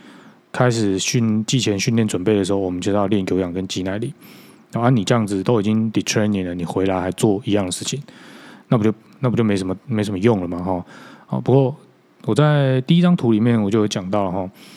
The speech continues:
引用了一张很有名的图。这张图在讲什么呢？它的横轴是在讲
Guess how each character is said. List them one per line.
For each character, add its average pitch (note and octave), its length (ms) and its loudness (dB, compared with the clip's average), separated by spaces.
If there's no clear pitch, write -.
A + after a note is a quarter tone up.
引 A#2 100 -4
用 D3 100 4
了 C#3+ 60 4
一 - 20 2
张 D3 140 2
很 C#3 100 2
有 B2+ 80 2
名 G2+ 140 0
的 A2+ 80 -2
图。 G2 240 -4
这 D#3 100 2
张 E3 140 6
图 C#3 100 0
在 C3+ 100 4
讲 A#2+ 160 2
什 A2 140 -2
么 G2+ 60 -2
呢？ G#2 200 -2
它 C#3+ 140 2
的 D3+ 80 4
横 A#2 260 0
轴 A2+ 220 2
是 B2 140 0
在 B2+ 160 2
讲 F#2 360 -4